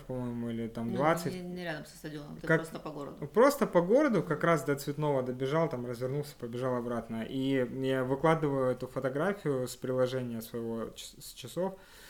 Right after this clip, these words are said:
Speaker 1: выкладываю в Instagram, народ, типа, смотрит, а там реально вот такое ощущение, что я пол Москвы, <laughs> короче, оббежал, просто, хотя это всего там девятнадцать километров, типа, это не сильно там много.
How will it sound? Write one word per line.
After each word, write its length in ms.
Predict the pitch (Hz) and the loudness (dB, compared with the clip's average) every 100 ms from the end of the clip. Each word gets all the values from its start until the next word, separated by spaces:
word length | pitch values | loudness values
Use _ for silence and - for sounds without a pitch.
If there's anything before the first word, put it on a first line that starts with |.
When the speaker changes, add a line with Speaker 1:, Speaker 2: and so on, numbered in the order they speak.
| - - - - | -20 -20 -18 -4
Speaker 1:
выкладываю 640 | 127 135 147 139 127 127 | -2 4 4 4 4 4
в 60 | 127 | 4
Instagram, 540 | 131 - 135 160 185 151 | 0 0 4 4 6 6
народ, 320 | 147 143 - | 4 4 0
типа, 200 | 127 123 | -2 -2
смотрит, 420 | - 151 170 135 | 0 0 2 0
а 80 | 123 | 0
там 180 | 135 135 | 0 2
реально 360 | 139 135 120 110 | 4 4 0 -2
вот 100 | 113 | -4
такое 220 | - 135 | 0 0
ощущение, 320 | 127 175 180 | 0 -2 -2
что 140 | - | -4
я 40 | 117 | -4
пол 200 | 117 127 | -2 0
Москвы, 320 | 123 - 160 | -2 0 0
<laughs> 60 | 139 | 2
короче, 300 | 151 - 139 | 2 2 2
оббежал, 400 | 135 139 170 170 | 4 6 6 6
просто, 380 | 147 - 143 131 | 2 0 0 2
хотя 240 | 135 151 | 0 2
это 180 | 147 139 | 0 -2
всего 280 | - 135 143 | -6 -2 -2
там 220 | 131 117 | -2 -4
девятнадцать 400 | 123 135 127 - | -4 -4 -6 -4
километров, 440 | 131 131 120 117 - | -4 -2 -4 -6 -10
типа, 240 | 110 113 | -10 -8
это 180 | 110 117 | -8 -6
не 260 | 117 117 | -6 -6
сильно 320 | 113 127 120 107 | -6 -6 -6 -6
там 140 | 110 | -6
много. 300 | 117 113 | -4 -6